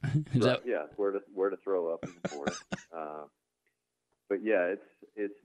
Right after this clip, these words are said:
Speaker 2: because it is that high intensity, you, you want to quit a lot. And so that's, you know, that's part of the draw is that th-, it, this CrossFit creates this thing where you suffer together. And there's this bond that is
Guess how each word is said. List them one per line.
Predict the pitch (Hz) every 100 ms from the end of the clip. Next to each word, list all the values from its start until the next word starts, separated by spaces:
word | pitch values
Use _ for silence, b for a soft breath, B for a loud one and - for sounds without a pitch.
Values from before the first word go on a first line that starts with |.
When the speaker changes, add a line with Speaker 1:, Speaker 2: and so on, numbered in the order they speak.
| 95
Speaker 2:
because | 98 123 120
it | 107
is | 95 107
that | 113 107
high | 110 117
intensity, | 117 - 120 - 117
you, | 110 95 113 - 95
you | 113 104
want | 101 104 -
to |
quit | 82 92 85 73 78
a |
lot. | 76 80 - - _ _ _
And | 85 85 82 78 -
so | 82 78
that's, | 85 92 - _ _ _ _ _ _ _ _ _ -
you |
know, | 92 90
that's | 107 - -
part | 98 104
of | 104
the | 92
draw | 85 85 92 110 120 95
is | 85 -
that | 85 82 82 82 - _ _
th-, | 95 90
it, | 95 - _ _
this | 98 92 -
CrossFit | - 110 - 110 98
creates | - 95 85 90 98 98 - 87
this | 85 82 - -
thing | 101 98
where | 82 80
you | 80 80 _
suffer | 95 92 87
together. | 82 78 78 73 69 _ _ _ _ _ -
And | 80
there's | 85 80
this | 87 - 73
bond | 85 90 87 80
that | 78
is | 78